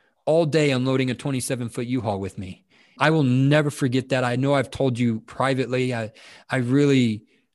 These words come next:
I know we're indebted to the cross. I know we're indebted to Christ. We should never be in debt on, on this earth in that sense. But I am, I feel emotionally indebted to you on that one, because not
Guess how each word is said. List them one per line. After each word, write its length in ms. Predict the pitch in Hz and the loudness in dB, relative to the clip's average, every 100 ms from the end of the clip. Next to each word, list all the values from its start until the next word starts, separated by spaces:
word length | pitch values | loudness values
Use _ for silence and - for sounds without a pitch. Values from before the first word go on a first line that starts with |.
| _ | _
I 80 | 127 | -2
know 300 | 131 147 147 | 2 4 2
we're 220 | 127 127 | 2 0
indebted 460 | 113 104 123 131 113 | 0 0 0 0 -4
to 60 | |
the 120 | 117 110 | -8 -6
cross. 340 | - 110 - | -4 -4 -4
I 40 | |
know 140 | 110 127 | -4 -2
we're 140 | 135 | 0
indebted 400 | 123 110 127 127 | -2 0 0 0
to 60 | 117 | -4
Christ. 560 | - 120 110 104 - - _ _ _ _ _ _ | -4 -4 -4 -6 -10 -18 _ _ _ _ _ _
We 100 | 123 | -2
should 160 | - 123 | 0 0
never 360 | 139 143 135 - _ _ _ _ _ | 2 4 2 -4 _ _ _ _ _
be 180 | 143 151 | 2 2
in 320 | 147 123 107 - | 2 0 -2 2
debt 580 | 120 110 - - - - _ _ _ _ | 2 4 0 -6 -12 -12 _ _ _ _
on, 200 | 123 120 | 0 0
on 240 | 113 117 113 | 0 2 2
this 220 | 113 - | 0 0
earth 240 | 123 113 | 0 0
in 120 | 120 | -2
that 180 | 110 107 | -2 -2
sense. 320 | - 113 107 - | -4 -4 -6 -2
But 280 | 135 117 - - | 0 0 -4 -10
I 100 | - | -2
am, 380 | 127 127 160 147 | 0 2 2 2
I 100 | 113 | -2
feel 480 | 107 - 139 127 - - _ | -4 0 2 2 -2 -12 _
emotionally 680 | 131 127 123 151 - 151 123 | 0 2 4 2 0 0 0
indebted 460 | 110 113 123 143 | 0 -2 -2 -4
to 100 | - | -4
you 180 | 131 120 | -2 -2
on 120 | 113 | -2
that 140 | 113 120 | -2 -4
one, 120 | 120 | -4
because 400 | 113 107 123 110 | -4 -2 -4 -2
not 320 | 120 185 - | -4 -4 -8